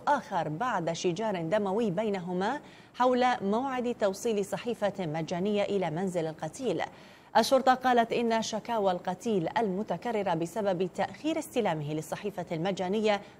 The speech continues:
قد خرج عن نطاق السيطرة، عندما دفع موزع الصحيفة إلى إشهار سكين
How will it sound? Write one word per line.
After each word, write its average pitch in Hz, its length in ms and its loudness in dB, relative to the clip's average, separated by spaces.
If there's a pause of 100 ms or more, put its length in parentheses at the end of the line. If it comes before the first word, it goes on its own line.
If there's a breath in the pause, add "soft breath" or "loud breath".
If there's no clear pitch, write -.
(140 loud breath)
قد 151 120 0 (140)
خرج 254 360 0
عن 175 280 0
نطاق 170 320 -6
السيطرة، 214 580 -2 (320 loud breath)
عندما 240 420 2
دفع 247 460 0
موزع 226 580 0 (100)
الصحيفة 208 580 -4
إلى 202 380 0
إشهار 196 360 -2
سكين 277 560 -4